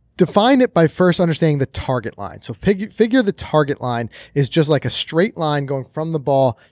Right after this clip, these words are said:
towards your target. And I think a good way to think about this is almost just think about your golf ball being at the center of a, a clock. If you had a clock on the floor, right, and the golf ball's at the center and, and twelve is, is directly across from you, like, you're looking down at a clock.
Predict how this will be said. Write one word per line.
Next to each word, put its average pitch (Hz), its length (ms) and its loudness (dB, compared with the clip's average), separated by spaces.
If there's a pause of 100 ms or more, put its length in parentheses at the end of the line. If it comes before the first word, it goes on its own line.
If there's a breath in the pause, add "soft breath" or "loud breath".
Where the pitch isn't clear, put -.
(120)
towards 139 360 0
your 120 80 -2
target. 104 520 -6 (260 loud breath)
And 135 100 0
I 156 80 4
think 220 220 0
a 196 60 0
good 170 240 2
way 160 160 4
to 143 80 0
think 131 260 -6
about 131 320 -2
this 131 300 -4
is 127 160 -6
almost 196 340 0
just - 220 -4
think 156 180 -2
about 127 400 0 (260 loud breath)
your 147 240 2
golf 143 380 -2
ball 147 260 2
being 127 360 -4
at 123 80 -8
the 123 100 -8
center 135 500 0
of 120 200 -2
a, 110 280 -2
a 113 60 -8
clock. - 540 -4
If 107 120 -12
you 147 60 4
had 143 80 2
a 127 40 -2
clock - 680 -4
on 127 140 -4
the 127 80 -2
floor, 107 420 -2 (340 soft breath)
right, 127 220 0
and 135 140 -4
the 131 60 -2
golf 143 260 2
ball's 131 180 2
at 131 80 -4
the - 80 -8
center 123 340 -4
and, 104 160 -6
and 117 160 -10
twelve 156 480 2
is, 120 140 -2
is 131 220 -6
directly 131 440 0
across 120 380 -4
from 110 140 -12
you, 104 60 -6
like, 101 120 -8
you're 120 100 0
looking 165 280 0
down 135 200 2
at 120 60 -2
a 117 60 -4
clock. 101 440 -2